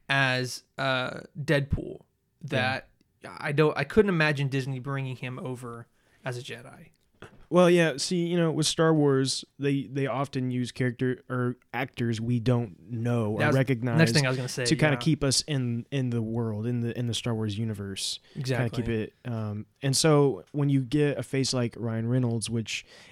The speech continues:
Speaker 2: everyone knows, he's very, very popular.
Speaker 1: Oh,
Speaker 2: He,
Speaker 1: yeah.
Speaker 2: um, he is now completely known as Deadpool, no matter what he's in.
Speaker 1: And
Speaker 2: He's
Speaker 1: he has a
Speaker 2: still
Speaker 1: very specific character type, you know?
Speaker 2: Right. Um, to throw him into Star Wars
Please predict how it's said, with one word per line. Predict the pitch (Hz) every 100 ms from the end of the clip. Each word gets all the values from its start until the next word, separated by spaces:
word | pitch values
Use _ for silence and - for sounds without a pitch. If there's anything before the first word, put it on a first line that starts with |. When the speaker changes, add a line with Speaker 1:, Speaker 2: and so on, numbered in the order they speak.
| - 135
Speaker 2:
everyone | 131 127 120
knows, | 120 123 113 113 - - _ _ _
he's | 117 107
very, | 127 123 127
very | 120 117
popular. | 113 107 - 104 104 104 _ -
Speaker 1:
Oh, | 135
Speaker 2:
He, | 127
Speaker 1:
yeah. | 127 120 113 110
Speaker 2:
um, | 110 113 _
he | 120 135
is | 123 120
now | 123 131 123 120 _
completely | - 113 - 151 123
known | 127 123
as | 123 104
Deadpool, | 117 110 - 104
no | 110
matter | 131 123
what | 117 131
he's | 123 113
in. | 120
Speaker 1:
And | 110
Speaker 2:
He's | 156
Speaker 1:
he |
has | 160
a |
Speaker 2:
still | 147
Speaker 1:
very | 160
specific | 151 151 160 147
character | - 143 - -
type, | - - -
you | 135
know? | 131
Speaker 2:
Right. | 147 139 117 - -
Um, | 135 135 123 117 _ _ - -
to | 143
throw | - 160 165
him | 151 143
into | 131 123
Star | - - 160 160
Wars | 147 135 127 123 120